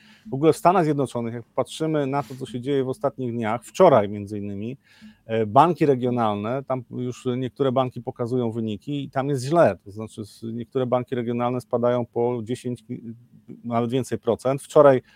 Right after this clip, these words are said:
e, indeks, e, E T F, który inwestuje w takie, e, w, e, te banki regionalne, spadł ponad dwa i pół procent czy trzy procent. E, i, e, mamy d-,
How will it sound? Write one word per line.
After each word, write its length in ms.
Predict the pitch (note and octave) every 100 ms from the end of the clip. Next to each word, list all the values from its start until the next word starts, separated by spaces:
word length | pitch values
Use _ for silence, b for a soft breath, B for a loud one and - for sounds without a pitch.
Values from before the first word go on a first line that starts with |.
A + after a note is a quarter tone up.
| b b b
e, 200 | A#2 A#2
indeks, 520 | G#2+ D3 C3+ A#2+ -
e, 200 | A#2+ A#2 A2+
E 80 |
T 140 | B2 C#3
F, 100 | C3+
który 180 | B2 A#2+
inwestuje 440 | A2+ A2 A#2+ A2
w 40 |
takie, 320 | - G#2+ A2 G#2+
e, 320 | A2 A2 G#2+
w, 160 | G#2+ A2 G#2+ G#2+ G#2+ G#2+
e, 40 | G#2
te 120 | A#2
banki 280 | A2+ A2+ A#2
regionalne, 500 | A2 A2 A2 A2 A#2
spadł 320 | - A#2 A2+ _ _
ponad 260 | - A#2 G#2 _
dwa 220 | - G#2+ A#2+
i 60 |
pół 160 | G#2 A2+
procent 360 | A#2+ A2+ G#2
czy 140 | - A2 -
trzy 180 | - B2
procent. 480 | A#2+ A2 B2 C#3+ - B B B B
E, 160 | A2+ A2+ -
i, 200 | C#3+ D3+
e, 100 | C#3+
mamy 280 | B2 D3 F3
d-, 160 | C#3